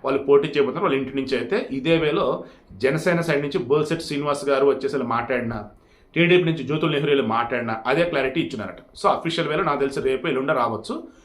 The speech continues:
ఇప్పుడు విషయం ఏంది అంటే వైసీపీకి almost ఇంక పులి స్టాప్ అంటారు, ఇక చాలు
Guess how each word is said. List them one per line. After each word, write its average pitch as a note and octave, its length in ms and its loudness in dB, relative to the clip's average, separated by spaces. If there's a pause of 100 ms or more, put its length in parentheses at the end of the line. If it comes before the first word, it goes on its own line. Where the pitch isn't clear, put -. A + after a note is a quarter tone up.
(100)
ఇప్పుడు C#3+ 240 -2
విషయం E3 360 0
ఏంది D3+ 320 2
అంటే E3 420 -4 (880)
వైసీపీకి D#3+ 920 0 (1400)
almost D3 440 0
ఇంక A#2+ 160 -4
పులి C#3+ 120 -2
స్టాప్ C#3 400 0
అంటారు, D3+ 520 -2 (420)
ఇక A2+ 80 -10 (180)
చాలు F3+ 380 6